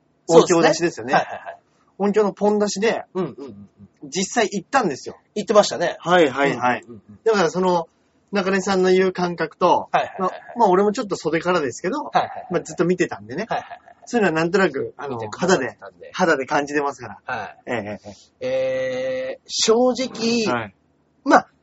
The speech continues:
Speaker 2: そうですね。あの、行ったか行ってないか、確定ではないけども、
Speaker 1: うん。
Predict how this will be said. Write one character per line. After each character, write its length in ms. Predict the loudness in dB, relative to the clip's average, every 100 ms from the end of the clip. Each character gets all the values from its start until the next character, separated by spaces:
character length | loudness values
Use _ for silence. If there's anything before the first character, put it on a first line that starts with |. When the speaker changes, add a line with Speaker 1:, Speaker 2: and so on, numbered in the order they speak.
| _ _ _ _ _ _ _ _ -20 -20 -20 _ _ _ _ _ _
Speaker 2:
そ 160 | 0 2
う 20 |
で 40 |
す 120 | 4 2
ね。 60 |
あ 240 | 2 2 4
の、 320 | 4 2 0 _ _ _ _ _ -14
行 160 | -12 -14
っ 20 | -4
た 140 | -2
か 140 | 0 -2
行 100 | -2
っ 20 |
て 160 | 0 0
な 140 | 0
い 80 | -2
か、 320 | -2 -2 -4 _ _ _ _ -2
確 340 | 0 0 2
定 100 | 6
で 260 | 8 8 6
は 100 | 2
な 140 | 0
い 80 | -2
け 120 | 0
ど 140 | 2 4
も、 300 | 4 2 4
Speaker 1:
う 20 |
ん。 280 | 2 0